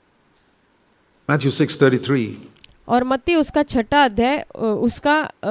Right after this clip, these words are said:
Speaker 2: तैंतीसवाँ वचन।
Speaker 1: These are all New Testament laws.
Speaker 2: ये नए नियम के सारे नियम हैं।
Speaker 1: If you seek the kingdom of God first,
Speaker 2: और अगर आप परमेश्वर के राज्य की सबसे प्रथम अगर खोज करते हैं तो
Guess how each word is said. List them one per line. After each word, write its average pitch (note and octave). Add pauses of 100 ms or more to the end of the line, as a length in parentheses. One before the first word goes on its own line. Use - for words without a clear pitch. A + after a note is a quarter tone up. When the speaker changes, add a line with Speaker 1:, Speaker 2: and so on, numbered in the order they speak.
(180)
Speaker 2:
तैंतीसवाँ C4+
वचन। F#3 (300)
Speaker 1:
These C#3+
are E3
all D3
New D3+
Testament C3
laws. G#2+ (300)
Speaker 2:
ये C#4+
नए D4
नियम D#4
के D4+
सारे B3
नियम A3
हैं। F#3 (1800)
Speaker 1:
If D3+
you B3+
seek A3+ (120)
the -
kingdom F3
of B2
God C3+ (160)
first, -
Speaker 2:
और A#3+
अगर D4+
आप D#4
परमेश्वर D4+
के D4
राज्य A#3+
की C#4+
सबसे -
प्रथम C4+
अगर A#3
खोज B3
करते G#3
हैं G3
तो G#3+